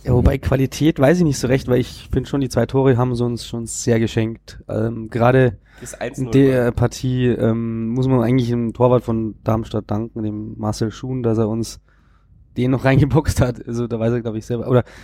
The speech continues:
Speaker 1: nicht reingeboxt, aber er hat's halt fallen lassen wie eine heiße Kartoffel, das, das, das Leder. Also mehr Glück als Verstand, wobei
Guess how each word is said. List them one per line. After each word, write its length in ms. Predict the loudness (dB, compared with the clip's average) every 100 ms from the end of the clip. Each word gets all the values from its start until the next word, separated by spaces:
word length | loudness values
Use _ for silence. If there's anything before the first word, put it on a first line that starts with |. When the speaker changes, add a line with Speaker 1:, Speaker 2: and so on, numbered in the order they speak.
| -18
Speaker 1:
nicht 140 | -12 -6
reingeboxt, 480 | -4 -6 -10 -12
aber 120 | -6 -4
er 80 |
hat's 120 | -4 -6
halt 180 | -10 -12 -20 -20 _ _ -4
fallen 240 | 2 4
lassen 240 | 4 4 4
wie 40 |
eine 100 | 6
heiße 180 | 4 2
Kartoffel, 380 | -2 -2 -2 -2
das, 280 | -2 -8 -18 -14
das, 240 | -12 -6
das 280 | -4 -2 -2
Leder. 300 | 0 0 -2 _ -20 -20 -20 -20 _ -20 _
Also 360 | -4 -2 -2 0
mehr 160 | 0
Glück 180 | 2 2
als 160 | 2 2
Verstand, 480 | -2 -2 -2 -2
wobei 360 | -2 0 2 2